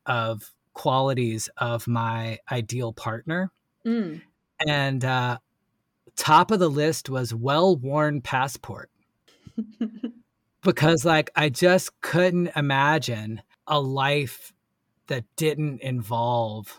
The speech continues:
Speaker 1: a global experience. You know, and I think that's part of what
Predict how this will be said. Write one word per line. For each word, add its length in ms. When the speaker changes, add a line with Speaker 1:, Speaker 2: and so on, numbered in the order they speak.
Speaker 1:
a 140
global 800
experience. 920
You 120
know, 100
and 140
I 80
think 200
that's 280
part 320
of 160
what 320